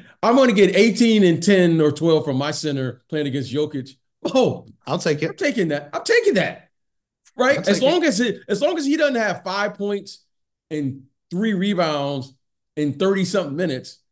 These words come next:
Speaker 1: then now it's a, now it's a mismatch.
Speaker 2: Mm.
Speaker 1: If he gives me eighteen and twelve, taking that. Hey,
Speaker 2: Mm-hmm.
Speaker 1: Jokic is gonna do Jokic. He's gonna do his triple. But here's the thing. If Jokic is doing his thing,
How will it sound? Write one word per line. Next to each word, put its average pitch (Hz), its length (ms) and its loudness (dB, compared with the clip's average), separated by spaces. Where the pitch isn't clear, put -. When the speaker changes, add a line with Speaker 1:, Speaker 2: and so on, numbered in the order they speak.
Speaker 1:
then 254 340 -6
now 285 280 4
it's 202 180 2
a, 180 160 -2
now 214 280 -2
it's 180 120 -2
a 156 60 -2
mismatch. 127 500 -8
Speaker 2:
Mm. 110 380 -8
Speaker 1:
If 175 120 0
he 285 140 0
gives 294 220 -2
me 247 200 -4
eighteen 208 440 -4
and 175 120 -4
twelve, 131 540 -4
taking 220 280 -6
that. 156 200 -12
Hey, 120 280 -4
Speaker 2:
Mm-hmm. 254 120 -10
Speaker 1:
Jokic 311 260 0
is 220 120 -2
gonna 233 200 -2
do 196 280 -2
Jokic. 180 420 -2
He's 247 180 -4
gonna 254 200 -4
do 214 160 -4
his 214 240 -2
triple. 190 420 -10
But 196 420 0
here's 285 300 -2
the 254 100 -6
thing. 208 440 -8
If 170 140 -4
Jokic 247 400 -2
is 185 100 -10
doing 196 260 -4
his 208 180 -4
thing, 120 480 -8